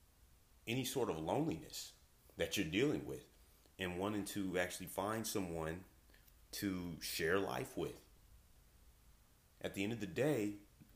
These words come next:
if it is meant to be, God most certainly will have somebody for you.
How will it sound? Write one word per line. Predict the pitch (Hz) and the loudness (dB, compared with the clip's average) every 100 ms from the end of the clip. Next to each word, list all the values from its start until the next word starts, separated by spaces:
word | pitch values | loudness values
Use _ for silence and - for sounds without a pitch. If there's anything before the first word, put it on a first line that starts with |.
| - - - - - - - - - - - - - - - - - - - - - - - - - - - - - - - - - - - - - - - - - - - - | -20 -20 -20 -20 -20 -20 -20 -20 -20 -20 -20 -20 -20 -20 -20 -20 -20 -20 -20 -20 -20 -20 -20 -20 -20 -20 -20 -20 -20 -20 -20 -20 -20 -20 -20 -20 -20 -20 -20 -20 -20 -20 -10 -4
if | 90 107 | 0 2
it | 110 | 4
is | 107 95 | 2 0
meant | 87 120 143 | 0 0 0
to | 131 | -4
be, | 87 120 104 69 - - - - - - - - - - - - - - - - | -2 2 2 0 -10 -16 -20 -20 -20 -20 -20 -20 -20 -20 -20 -20 -20 -20 -18 0
God | 92 117 135 | 4 6 4
most | 127 127 - | 0 0 0
certainly | 147 120 117 | -2 0 -2
will | 107 110 | -2 -2
have | 101 156 - | -2 -4 -4
somebody | 87 85 85 | -2 0 -2
for | 82 131 143 | -2 -2 -2
you. | 73 | -4